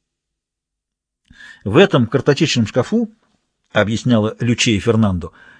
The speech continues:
мы храним все документы с тысяча девятьсот двадцатого по тысяча девятьсот тридцать третий год.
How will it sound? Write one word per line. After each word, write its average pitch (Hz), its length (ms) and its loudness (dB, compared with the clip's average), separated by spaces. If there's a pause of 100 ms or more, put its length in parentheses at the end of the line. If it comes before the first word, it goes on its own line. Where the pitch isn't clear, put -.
(300)
мы 160 180 6
храним 185 340 6
все 180 200 2
документы 165 540 2
с - 100 -6
тысяча 151 340 -4
девятьсот 139 340 0
двадцатого 190 580 2
по 160 160 0
тысяча - 320 -6
девятьсот 135 340 -2
тридцать 143 280 -6
третий 131 260 -2
год. 95 300 -8